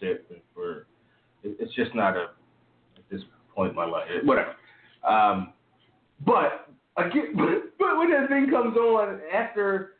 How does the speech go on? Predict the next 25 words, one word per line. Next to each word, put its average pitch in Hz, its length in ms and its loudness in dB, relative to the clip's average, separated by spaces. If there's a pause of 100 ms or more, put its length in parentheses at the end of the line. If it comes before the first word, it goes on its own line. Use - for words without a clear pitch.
(120)
'cause 165 100 -12
I 160 40 0
watched 185 320 2
Money 202 180 0
in 190 80 -2
the 185 60 -6
Bank 165 260 -4
live, 107 400 0 (240)
and 113 100 -6
I'm, 123 360 -4
I - 80 -4 (220)
think 277 220 0
that 208 200 -4
came 185 180 0
on 127 260 -2
right 165 300 2
after 165 500 0
it, 98 160 -12 (1080)
and 180 200 2
it 175 80 4
was 156 140 4 (120)
just, 151 340 0 (140)
it 123 100 -8
was 127 280 -4
impetus 156 420 -2